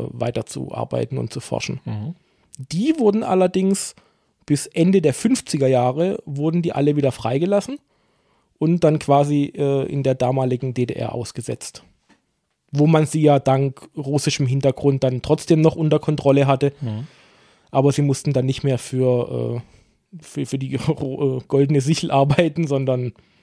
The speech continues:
Speaker 1: durften wieder ein eigenes Leben haben in der D D R. Ähm,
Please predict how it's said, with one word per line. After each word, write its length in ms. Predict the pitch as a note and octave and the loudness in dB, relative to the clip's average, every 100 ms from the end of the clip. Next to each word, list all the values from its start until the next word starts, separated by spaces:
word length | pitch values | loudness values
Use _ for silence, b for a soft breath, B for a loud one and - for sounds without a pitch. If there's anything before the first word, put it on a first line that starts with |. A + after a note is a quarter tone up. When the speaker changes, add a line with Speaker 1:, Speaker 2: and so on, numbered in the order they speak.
| b - | b 0
Speaker 1:
durften 280 | D3+ - | 0 0
wieder 140 | C#3+ C#3 | 0 2
ein 60 | |
eigenes 400 | C#3 C3+ D#3 D#3+ | 2 2 2 2
Leben 260 | D#3 D3 D3 | 2 0 0
haben 200 | C#3+ C#3+ | -2 0
in 60 | D3 | 0
der 100 | D3 | 0
D 100 | C#3+ | 0
D 80 | |
R. 180 | D3 D#3 - b b b b b b b b b - | 0 0 -2 b b b b b b b b b 0
Ähm, 360 | C#3+ C#3+ C#3+ | 2 4 0